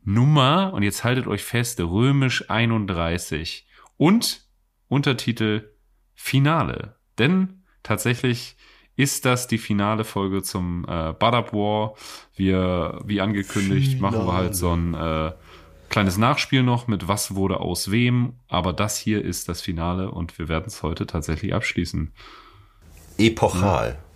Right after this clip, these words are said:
Speaker 1: Ja. Epochal. Also wir haben alleine, äh, ja, dann insgesamt mit der Folge, die noch kommt, haben wir sechzehn Monate Badab War zelebriert.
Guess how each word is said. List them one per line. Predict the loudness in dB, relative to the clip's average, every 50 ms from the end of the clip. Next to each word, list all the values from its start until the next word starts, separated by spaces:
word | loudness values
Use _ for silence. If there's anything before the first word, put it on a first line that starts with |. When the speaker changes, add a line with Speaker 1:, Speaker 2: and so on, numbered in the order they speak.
| -20 -20 -20 -14 -6 -4
Speaker 1:
Ja. | -4
Epochal. | -4 -2 -4 -6 -6 -4 -2 -2 -2 0 0 -2 -4
Also | -6 -6 -4 -4 -4 -4 -4 -6 -10 -18 -20 -20 -20 _ _
wir | -4 -2 0
haben | 0 0 0 0
alleine, | 0 0 0 0 2 2 0 0 0 0 -2 -4 -4 -4 -2 -2 0 0 0 -2 -4 -6 -10 _ _ -20 -20 -20 -20 -20 _ _ _ _
äh, | -4
ja, | -2 0
dann | 0 0 0 0
insgesamt | 0 0 -2 -2 -4 -4 -2 0 0 2 2 0 -2 -4 -4
mit | -4 -4 -4
der | -4
Folge, | -4 -2 -2 -2 -2 0
die | -2
noch | -2 -4 -6 -6
kommt, | -6 -4 -4 -4 -2 -2
haben | -4 -2 -2
wir | -2 -2
sechzehn | 0 -2 -2 -2 -4 -6 -4 -2 0 0 0
Monate | 0 0 0 0 0 0 0 -2 -2 -2 -2 -2 -2 -2 -4 -6 -8 _ -4
Badab | -2 -2 0 -2 -2 -4 -4
War | -2 -2 -2 -2 -4 -6 -8 -10
zelebriert. | -8 -6 -4 -4 -4 -4 -6 -6 -6 -6 -6 -6 -8 -10